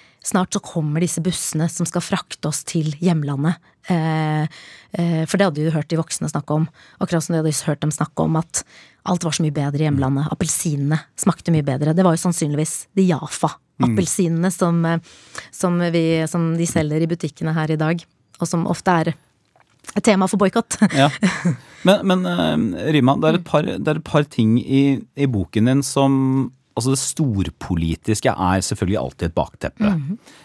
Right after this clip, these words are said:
Speaker 2: Eh, og igjen, nå har jeg jo forskuttert, eh, noe av boken. Altså det, du, du skriver jo helt opp til vår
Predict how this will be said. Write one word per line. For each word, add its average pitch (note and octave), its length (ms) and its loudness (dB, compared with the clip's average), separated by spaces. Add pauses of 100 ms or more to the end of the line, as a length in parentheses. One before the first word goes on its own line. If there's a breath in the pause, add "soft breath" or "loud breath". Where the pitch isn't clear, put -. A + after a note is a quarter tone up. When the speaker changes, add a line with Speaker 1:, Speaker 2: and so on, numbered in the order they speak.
(120)
Speaker 2:
Eh, A#2 480 2
og A#2+ 320 2
igjen, A#2+ 220 2
nå A2+ 100 2
har G#2+ 120 2
jeg G#2+ 80 2
jo A2 260 2
forskuttert, - 1120 -4
eh, G#2+ 300 2
noe G2+ 160 0
av F2+ 60 0
boken. F2 280 -4
Altså G2+ 160 -2
det, G#2 320 0 (560)
du, A2 160 -2
du A2 140 -4
skriver F#2+ 320 0
jo A2 80 2
helt F2+ 320 -4
opp - 140 -8
til F#2+ 100 -4
vår F2+ 260 2